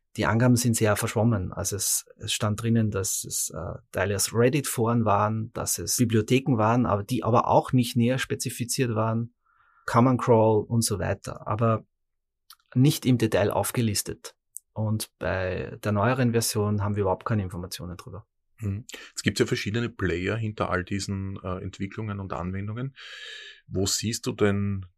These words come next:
Speaker 2: die zentralen Akteure? Ist das was, was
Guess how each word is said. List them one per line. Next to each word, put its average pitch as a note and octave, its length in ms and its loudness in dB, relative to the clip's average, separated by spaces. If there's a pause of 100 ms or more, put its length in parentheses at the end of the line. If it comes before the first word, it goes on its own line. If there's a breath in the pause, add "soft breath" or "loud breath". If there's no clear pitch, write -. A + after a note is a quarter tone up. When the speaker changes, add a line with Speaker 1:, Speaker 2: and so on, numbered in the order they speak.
Speaker 2:
die G2 400 -6 (280)
zentralen F2+ 600 -2
Akteure? F2 720 -6
Ist G2 240 -8
das - 180 -6
was, F#2+ 260 -4
was - 420 -6